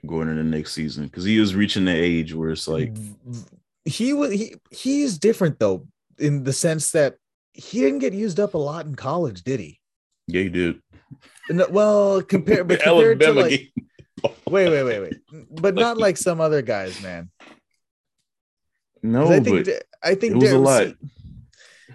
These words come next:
Speaker 2: yeah, but I, I would have already expected to see the, the
Speaker 1: I mean, we already
Speaker 2: the
Speaker 1: broke his
Speaker 2: fruits of
Speaker 1: foot
Speaker 2: that.
Speaker 1: last year, so
Speaker 2: I think that's, I th-, put that more in
Speaker 1: Was
Speaker 2: the
Speaker 1: it an ankle
Speaker 2: Titans in the way
Speaker 1: sprain?
Speaker 2: that they do it.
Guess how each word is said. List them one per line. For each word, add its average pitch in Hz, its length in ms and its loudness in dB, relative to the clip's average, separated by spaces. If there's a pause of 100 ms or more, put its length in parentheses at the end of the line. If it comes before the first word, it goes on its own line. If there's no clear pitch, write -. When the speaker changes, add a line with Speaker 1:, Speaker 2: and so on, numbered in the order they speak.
(100)
Speaker 2:
yeah, 214 380 -4
but 180 160 -4
I, 180 160 -4 (1900)
I 139 60 -6
would 160 120 -2
have 160 100 -4
already 151 240 2
expected 131 580 -6
to 110 80 -12
see 120 300 -4
the, 92 640 -6 (100)
the 90 600 -12
Speaker 1:
I - 20 -10
mean, 101 220 0
we 98 160 0
already 101 180 2
Speaker 2:
the 82 60 -6
Speaker 1:
broke 92 220 0
his 131 100 2
Speaker 2:
fruits - 140 -4
of 92 60 -2
Speaker 1:
foot - 80 -6
Speaker 2:
that. 82 120 -2
Speaker 1:
last 78 220 -8
year, 85 360 -8
so 80 460 -8
Speaker 2:
I 104 120 -10
think 107 200 -12
that's, 98 320 -8 (220)
I 107 120 -4
th-, 98 180 -16 (120)
put - 180 -14
that 85 160 -8
more 92 140 -12
in 82 60 -14
Speaker 1:
Was 98 160 -4
Speaker 2:
the 92 100 0
Speaker 1:
it 85 80 2
an - 40 -2
ankle 92 240 -2
Speaker 2:
Titans 92 80 -6
in 87 60 -12
the 85 60 -4
way 80 60 -4
Speaker 1:
sprain? 98 100 -4
Speaker 2:
that 92 160 -10
they 98 160 -6
do 82 200 -12
it. 78 120 -14